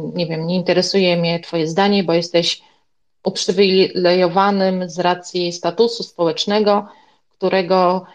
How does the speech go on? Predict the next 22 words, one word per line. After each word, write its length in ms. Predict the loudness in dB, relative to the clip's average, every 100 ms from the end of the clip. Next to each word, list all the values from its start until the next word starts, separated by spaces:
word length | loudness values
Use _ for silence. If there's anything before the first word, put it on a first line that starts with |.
| _ _
e, 140 | -6 -4
przodkowie 540 | -2 -4 -2 -2 -2
na 100 | -6
przykład 460 | -6 -6 -2 -4 -2
mają”, 400 | -2 0 -2 -6 -10
e, 180 | -10 -10
prawda, 380 | -10 -4 0 0
odwoływanie 640 | 2 2 2 0 0 -2
się 340 | -4 -6 -8
gdzieś 260 | -8 -8 -8
tam 140 | -8
do 100 | -8
przodków, 480 | -2 0 0 -4 -8
do, 220 | -4 -4
do 200 | 0 0
matek, 520 | 2 0 0 0 -4 -2
do 160 | 0
ojców. 380 | 2 2 0 -8 -10 _ _ _ -4
To 100 | 0
są, 280 | 2 2
e, 140 | 0 0
na 220 | 2